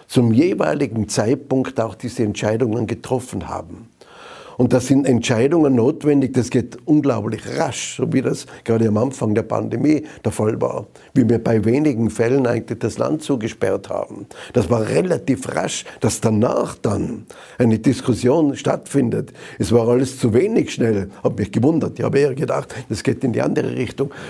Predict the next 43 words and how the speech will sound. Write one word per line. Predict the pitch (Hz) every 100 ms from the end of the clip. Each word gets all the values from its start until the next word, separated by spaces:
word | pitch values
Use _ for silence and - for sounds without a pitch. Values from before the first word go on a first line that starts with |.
| -
Also | 131 143
man | 143 135
wird | 151 165
diese | 147 - -
Pandemie, | 139 120 117 117 151
da | 127
wird, | 123 117 120
wird | 127 131
man | 113
noch | 113
lange | 117 131 139 127 - -
zu | - 127
diskutieren | 139 - 123 - 156 - 113
haben, | 120 127 139 - -
was | - 107
war | 110 98
gut, | 127 180 -
was | 107 -
war | 107 110
weniger | 131 170 147 151
gut. | 143 151 - - - -
Aber | 120 120
ich | 127 113 -
bin | 123 120
der | 139
Überzeugung, | 127 117 120 - 139 185 196 151
dass | 123
sowohl | - 117 120
auf | 120 110
Bundesebene | - 170 - - - - 165 170 - - 160 - - -
als | 139 120
auch | 117 110
auf | 98 104
Landesebene | 110 127 170 165 - 160 151 143 139 135 - -
man | 110 123 139
zum | 127 107
gegebenen | 110 120 139 165 135 127 131
Zeitpunkt | 117 120 - -
nach | -
bestem | - - 123 - 113
Wissen | 110 113 -
und | 107 98
Gewissen | 113 127 120